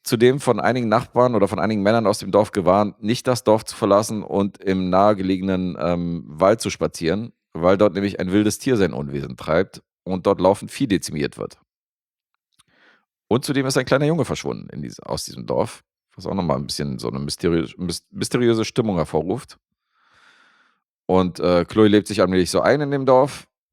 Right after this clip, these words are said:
verliebt sich in den schnieken Dorfarzt und in ihn sieht der kleine Junge wiederum die Verkörperung des Bösen und der hat richtig Schiss vor diesem Arzt, obwohl er eigentlich an sich ganz nett ist.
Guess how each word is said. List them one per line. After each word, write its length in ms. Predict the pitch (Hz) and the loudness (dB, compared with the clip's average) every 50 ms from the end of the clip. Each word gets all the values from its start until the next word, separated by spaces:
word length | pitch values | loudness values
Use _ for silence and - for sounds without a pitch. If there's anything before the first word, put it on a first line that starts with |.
| _ _ _ _ | _ _ _ _
verliebt 340 | - - - 85 98 107 - | -6 -4 0 0 0 0 0
sich 140 | - 95 92 | -2 -4 -2
in 80 | 95 | -2
den 100 | 85 87 | -4 -4
schnieken 320 | - - 104 95 - - 85 | -6 -6 -6 -6 -6 -2 2
Dorfarzt 720 | 101 107 135 131 139 123 135 139 - - - - _ _ _ _ - - - _ _ _ _ _ _ _ _ _ _ _ _ _ _ _ - | 4 4 4 4 2 2 2 2 0 -4 -12 -16 _ _ _ _ -20 -20 -20 _ _ _ _ _ _ _ _ _ _ _ _ _ _ _ 0
und 200 | - 104 95 - | 2 2 2 0
in 140 | - - - | -4 -10 -8
ihn 260 | - 135 139 175 175 | -4 -2 -2 0 0
sieht 180 | 143 151 147 - | 0 0 0 0
der 80 | 147 | 0
kleine 240 | - - 139 139 143 | 2 2 2 2 0
Junge 220 | 143 143 156 156 | 0 0 0 0
wiederum 360 | 143 143 135 127 131 147 147 135 | 2 2 2 2 2 0 0 -2
die 80 | 131 | -2
Verkörperung 480 | 123 - 127 - 165 131 147 135 127 127 | 0 0 2 2 2 0 0 -2 -2 -4
des 120 | 131 - | -6 -4
Bösen 360 | - 143 143 143 - - 58 | -2 0 0 0 0 -2 -6
und 160 | 58 - - 82 | -8 -8 -4 -2
der 80 | 82 | -2
hat 120 | 92 - - | -2 -2 -4
richtig 240 | 110 - - - | -8 -8 -8 -6
Schiss 200 | - - - - | -4 -4 -4 -4
vor 120 | - 78 71 | -4 -6 -8
diesem 300 | 65 69 67 62 65 - | -6 -8 -10 -10 -10 -10
Arzt, 320 | - - - 76 73 - - | -8 -6 -4 -4 -4 -6 -10
obwohl 180 | 62 - 80 80 | -8 -2 0 0
er 60 | 80 | 0
eigentlich 200 | 87 95 90 - - _ | 0 -2 -6 -10 -10 _
an 100 | - 95 | -6 -6
sich 100 | 92 - | -4 -2
ganz 180 | - 85 82 85 | -2 -2 0 0
nett 160 | 110 117 101 | 0 0 2
ist. 260 | - 101 - - - | 0 -2 -4 -6 -12